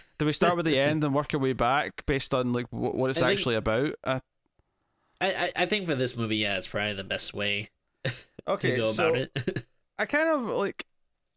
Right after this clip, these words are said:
Speaker 1: it's very clear that whatever psychological problems that he's got, he has before he goes to the house, because he has that, that one nightmare at the start.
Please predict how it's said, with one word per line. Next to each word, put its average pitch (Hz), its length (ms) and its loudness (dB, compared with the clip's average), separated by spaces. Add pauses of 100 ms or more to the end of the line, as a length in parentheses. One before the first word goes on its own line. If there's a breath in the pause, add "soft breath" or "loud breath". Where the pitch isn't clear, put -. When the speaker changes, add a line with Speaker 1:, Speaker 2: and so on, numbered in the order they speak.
(140)
Speaker 1:
it's 202 140 -2
very 285 300 2
clear 185 340 0
that 156 100 2
whatever 180 400 0
psychological 147 640 -2
problems 123 380 0
that 107 60 0
he's 113 160 -2
got, 107 260 2
he 117 120 2
has 131 240 0
before 120 300 -2
he 113 60 0
goes 113 200 -2
to 104 60 -4
the 98 100 0
house, 80 300 -4
because - 280 -4
he 131 80 0
has 147 220 0
that, 131 220 0
that 120 180 2
one 113 200 0
nightmare 107 300 0
at - 60 -2
the - 60 -4
start. 90 380 0